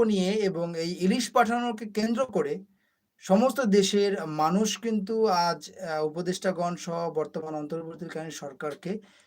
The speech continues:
বিভিন্নভাবে হেয় প্রতিপন্নমূলক কথাবার্তা বলছে বা লিখছে,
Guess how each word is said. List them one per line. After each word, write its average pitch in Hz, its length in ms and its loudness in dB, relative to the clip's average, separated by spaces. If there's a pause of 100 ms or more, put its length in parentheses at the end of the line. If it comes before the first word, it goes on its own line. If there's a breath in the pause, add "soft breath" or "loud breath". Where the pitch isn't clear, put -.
(120)
বিভিন্নভাবে 208 720 4 (100)
হেয় 202 220 2
প্রতিপন্নমূলক 190 840 0
কথাবার্তা 147 420 -4 (120)
বলছে 147 300 0
বা 139 80 -6
লিখছে, 143 320 -8